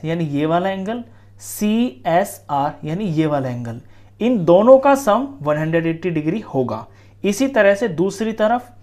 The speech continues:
बीआरएस ये वाला एंगल और डीएसआर ये वाला एंगल, इन दोनों का सम वन हंड्रेड एटी डिग्री होगा। ये चीज़ हमको यहाँ पे प्रूफ करनी है।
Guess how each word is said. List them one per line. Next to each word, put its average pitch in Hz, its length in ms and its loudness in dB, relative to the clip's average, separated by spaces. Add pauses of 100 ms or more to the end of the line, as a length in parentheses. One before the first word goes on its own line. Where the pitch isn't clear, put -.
(480)
बीआरएस 165 1600 0 (220)
ये 143 160 -2
वाला 175 240 -2
एंगल 202 340 -6 (380)
और 156 220 0
डीएसआर 175 1700 0 (160)
ये 180 120 2
वाला 160 200 2
एंगल, 131 340 -6
इन 240 280 -2
दोनों 185 340 2
का 269 160 4
सम 214 240 -2
वन 160 140 -4
हंड्रेड 160 280 -4
एटी 151 180 -8
डिग्री 156 260 -6
होगा। 160 380 -2 (300)
ये 202 60 -2
चीज़ 190 240 -4
हमको 139 220 -4
यहाँ 139 140 -4
पे 226 100 -10
प्रूफ 147 300 -6
करनी 110 240 -14
है। 110 100 -20